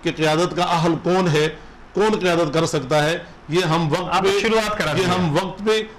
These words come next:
Speaker 1: हालात पे और उन जमातों पे छोड़ेंगे। लेकिन हम ये समझते हैं कि इस वक्त इसकी भी ज़रूरत है और एमएमए की बहाली वक्त का अहम तरीन, अ, अ, तकाजा है,
Speaker 2: सारी कौम की
Speaker 1: ज़रूरत
Speaker 2: नज़र
Speaker 1: है,
Speaker 2: है आपके ऊपर इस वक्त
Speaker 1: ज़रूरत है।
Speaker 2: कि
Speaker 1: और ये
Speaker 2: एमएमए
Speaker 1: बात
Speaker 2: कब बहाल होनी है?
Speaker 1: इंशाअल्लाह ये बहाल होगी। अब वो तमाम रुकावटें ख़त्म हो गई, कोई रुकावट नहीं है।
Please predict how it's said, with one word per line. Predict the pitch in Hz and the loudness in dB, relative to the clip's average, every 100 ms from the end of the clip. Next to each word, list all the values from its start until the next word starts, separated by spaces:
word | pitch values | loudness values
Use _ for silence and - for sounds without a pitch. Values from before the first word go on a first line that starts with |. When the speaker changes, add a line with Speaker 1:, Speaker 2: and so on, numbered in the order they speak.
| - | -2
Speaker 1:
हालात | 127 147 165 170 180 | 0 0 -2 -4 0
पे | 196 202 | 2 2
और | 170 | 2
उन | 165 151 | 2 2
जमातों | 156 175 185 | 2 0 0
पे | 165 | 0
छोड़ेंगे। | 147 143 151 170 175 - - 143 | 2 2 2 2 0 -6 -12 -2
लेकिन | 208 233 | 0 2
हम | 190 196 | 0 0
ये | 185 175 | 0 0
समझते | 160 151 131 151 | 0 -2 -2 0
हैं | 151 165 | 0 -2
कि | 165 | -4
इस | 156 175 - | -4 -6 -4
वक्त | 156 175 175 147 | -2 -2 -4 -8
इसकी | - - 175 | -8 -4 -2
भी | 180 | 0
ज़रूरत | 185 185 190 165 | 0 2 0 0
है | 185 185 - - - - | -2 -4 -12 -20 -10 -2
और | 156 175 180 | 2 2 0
एमएमए | 165 160 156 170 185 | 0 0 2 0 -2
की | 190 | -2
बहाली | 165 151 139 165 170 175 | -2 0 0 0 0 0
वक्त | 143 170 - 165 | 0 -4 -6 -8
का | |
अहम | 151 135 151 | -4 -2 -2
तरीन, | 147 143 156 180 180 | 0 0 2 2 0
अ, | 160 151 151 139 143 143 139 139 - - 131 | 0 0 0 -2 0 2 0 -4 -14 -8 -2
अ, | 131 | -2
तकाजा | 127 120 139 147 175 | -2 -4 -2 0 0
है, | 165 175 | 0 0
Speaker 2:
सारी | 170 180 | 0 0
कौम | 190 190 | 0 0
की | 214 | 2
Speaker 1:
ज़रूरत | - - | 0 0
Speaker 2:
नज़र | 240 | -2
Speaker 1:
है, | 240 | -2
Speaker 2:
है | 233 | -2
आपके | 220 | 0
ऊपर | 214 214 | 2 2
इस | 196 | 2
वक्त | 151 | 4
Speaker 1:
ज़रूरत | 170 170 165 175 | 4 4 2 0
है। | 196 | -2
Speaker 2:
कि | 190 - 151 | -4 -6 0
Speaker 1:
और | 196 | 2
ये | |
Speaker 2:
एमएमए | 208 226 | 2 2
Speaker 1:
बात | 226 - | 0 -2
Speaker 2:
कब | 202 | -2
बहाल | 185 190 | -2 0
होनी | 190 185 | 2 2
है? | |
Speaker 1:
इंशाअल्लाह | 185 180 190 190 | 2 0 0 0
ये | 185 | 2
बहाल | 156 147 165 | 2 0 0
होगी। | 135 175 170 165 | 2 2 2 2
अब | 165 196 | 0 0
वो | 202 | 0
तमाम | 185 180 196 | 0 2 2
रुकावटें | 190 170 180 185 165 | 2 2 2 0 -2
ख़त्म | 196 208 | 0 2
हो | 175 151 | 2 2
गई, | 151 151 | 2 -2
कोई | - 240 233 | -2 0 0
रुकावट | 202 202 190 160 | 0 2 0 0
नहीं | 165 160 | 0 2
है। | 139 110 | 2 0